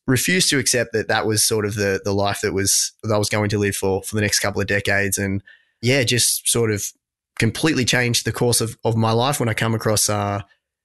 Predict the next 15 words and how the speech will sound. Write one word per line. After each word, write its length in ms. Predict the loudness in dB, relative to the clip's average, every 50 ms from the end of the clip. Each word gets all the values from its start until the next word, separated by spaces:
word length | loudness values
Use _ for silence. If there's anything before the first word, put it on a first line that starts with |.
| _ _ 0
Mister 240 | 2 2 2 2 2
Money 160 | 2 0 0
Mustache 400 | 0 0 0 0 0 0 0 0
and 80 | 0
what 140 | -2 -2 -2
Pete 160 | -2 -2 -2
was 120 | -2 -2 0
writing 280 | 0 0 0 0 0
about. 260 | 0 0 0 -2 -4 -6 -12 -20 _ _ _ _
And 240 | -2 0 2 2 2
then 540 | 2 2 2 2 2 2 2 2 0 -2 -4 _ _ _ _ _ _ _ -2
I 160 | 0 2 2
started 580 | 2 2 0 0 0 0 0 0 0 -2 -4 -6 _ -6
the 100 | -4 -4
first 760 | -4 -4 -4 -2 0 2 2 2 2 2 0 0 -2 -6 -8